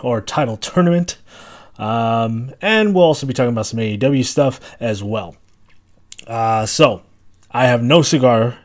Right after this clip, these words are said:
to talk about this week. I did not get to smoke a-, any cigars, but I did, as of today, got my, uh, cigars in for, uh, this month's, um, monthly box. So I will be smoking those ones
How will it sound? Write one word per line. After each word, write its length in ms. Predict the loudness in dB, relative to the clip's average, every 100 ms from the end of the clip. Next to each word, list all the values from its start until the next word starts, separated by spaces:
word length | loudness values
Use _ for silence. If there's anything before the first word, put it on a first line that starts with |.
| -6
to 80 |
talk 220 | -4 -4 -4
about 240 | -6 -6
this 240 | -8 -10
week. 280 | -10 -10 -12 -20 -20 -20
I 200 | -12 -10
did 240 | -6 -2 0
not 180 | 0 -2
get 160 | -4
to 80 | -6
smoke 360 | -4 -4 -4 -4
a-, 220 | -4 -4
any 220 | -4 -4
cigars, 480 | -4 -8 -6 -4 -4
but 220 | -4 -4
I 80 | -4
did, 600 | -4 2 2 2 -4 -8 -16 -20 -20 _
as 260 | -4 -4 -4
of 140 | -8
today, 460 | -10 -10 -8 -8 -10 -16 -20 -12
got 400 | 0 2 2 -2
my, 600 | -6 -4 -2 -2 -4 -4
uh, 760 | -6 -6 -6 -8 -8 -10 -10 -14 -20 -20
cigars 560 | -12 -8 -2 -2 -2 -4
in 220 | -4 -6
for, 680 | -8 -8 -6 -6 -8 -10 -14 -20 -20 -20 -20
uh, 460 | -14 -12 -10 -10 -12
this 320 | -8 -6 -6
month's, 400 | -4 -6 -6 -10 -10
um, 640 | -10 -8 -8 -8 -12 -14 -18 _ -2
monthly 420 | 0 0 -2 -8
box. 460 | -4 -2 -2 -4 -8
So 260 | -8 -8
I 140 | -8 -8
will 180 | -10
be 300 | -10 -10 -10
smoking 540 | -10 -8 -8 -8 -10 -6
those 340 | -4 -4 -4
ones 460 | -4 -4 -4 -6